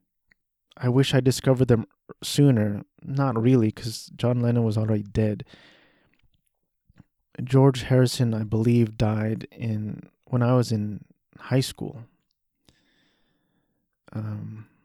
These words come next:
two thousand one. I, I was thinking the other day,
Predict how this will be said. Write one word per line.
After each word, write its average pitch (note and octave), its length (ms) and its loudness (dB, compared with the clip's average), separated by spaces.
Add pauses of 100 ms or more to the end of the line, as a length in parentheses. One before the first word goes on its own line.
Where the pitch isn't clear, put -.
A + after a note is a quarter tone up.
(320)
two - 140 -4
thousand G#2+ 500 0
one. G#2+ 400 -4 (3000)
I, C3+ 220 2
I C3+ 100 4
was D3 160 6
thinking D#3 360 2
the B2+ 120 6
other A#2 200 4
day, A#2 320 2